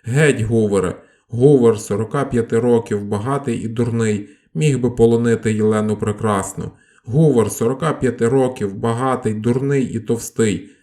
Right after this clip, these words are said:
приречений на вічні муки. Тобі, Гувере,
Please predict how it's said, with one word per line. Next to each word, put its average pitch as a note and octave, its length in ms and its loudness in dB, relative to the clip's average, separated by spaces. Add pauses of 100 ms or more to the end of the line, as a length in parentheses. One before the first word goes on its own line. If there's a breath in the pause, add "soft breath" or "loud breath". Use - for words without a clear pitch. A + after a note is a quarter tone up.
(120 loud breath)
приречений B2 680 0
на A2+ 140 0
вічні A2 420 -4
муки. A2 460 -2 (340 soft breath)
Тобі, D3 280 0
Гувере, A#2+ 600 4